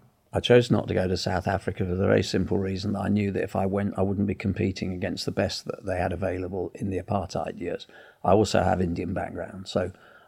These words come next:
I'd have rather faced the wrath of Margaret Thatcher than the wrath of my mother or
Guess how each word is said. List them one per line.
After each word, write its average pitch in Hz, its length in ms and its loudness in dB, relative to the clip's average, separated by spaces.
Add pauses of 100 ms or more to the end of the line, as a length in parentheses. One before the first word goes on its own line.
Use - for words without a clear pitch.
I'd 98 120 2
have 95 80 2
rather 98 280 4
faced 98 340 -2
the 87 80 -2
wrath 98 280 -2
of 95 100 -6
Margaret 92 400 -2
Thatcher - 520 -4
than 95 360 -2
the 98 80 -2
wrath 101 280 0
of 87 180 -4
my 101 180 0
mother 95 420 0
or 90 260 -2